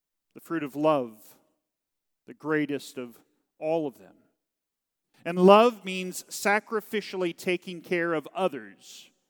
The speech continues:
no matter what their needs. Thankfully, this deaf, mute man had some faithful and loving friends that look out for him.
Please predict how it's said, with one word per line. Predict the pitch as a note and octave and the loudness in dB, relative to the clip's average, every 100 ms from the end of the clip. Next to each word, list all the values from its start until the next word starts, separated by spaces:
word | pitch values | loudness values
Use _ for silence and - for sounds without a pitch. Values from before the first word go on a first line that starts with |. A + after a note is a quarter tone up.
| _ _ _ _ _ _ | _ _ _ _ _ _
no | B2 C3 | -12 -6
matter | C3 B2+ B2+ | -4 -4 -6
what | B2+ B2 | -8 -8
their | C#3+ | -10
needs. | D3+ B2 F#2 - - - - _ _ _ _ _ _ _ _ _ _ _ _ _ _ _ _ | -8 -10 -12 -20 -20 -20 -20 _ _ _ _ _ _ _ _ _ _ _ _ _ _ _ _
Thankfully, | - D#3 D#3 C3 A#2 A#2 D#3 D#3+ _ _ _ _ _ _ _ | -10 -10 -10 -12 -10 -10 -14 _ _ _ _ _ _ _ _
this | - D#3 - - - _ | -4 -4 -4 -14 -20 _
deaf, | E3 E3 - - | 2 4 2 -12
mute | D3 D#3+ F#3 - | -12 -8 -8 -8
man | C#3+ B2+ B2+ C3+ E3+ E3 _ _ _ _ _ _ | -8 -4 -4 -4 -8 -18 _ _ _ _ _ _
had | - D3+ | -4 -4
some | - E3 | -4 -12
faithful | D3 F3 D#3 - D#3 | -6 -4 -4 -4 -8
and | C#3+ | -2
loving | C#3+ C3+ C3 | -2 -2 -8
friends | B2+ E3 C#3+ A2 G2+ F#2 - - - _ _ _ _ _ _ _ _ - | -10 -8 -6 -8 -16 -20 -20 -20 -20 _ _ _ _ _ _ _ _ -18
that | A#2+ | -14
look | D3 D3 | -12 -6
out | C#3+ C3 | -6 -6
for | - | -16
him. | G2 F#2 G2 | -20 -20 -20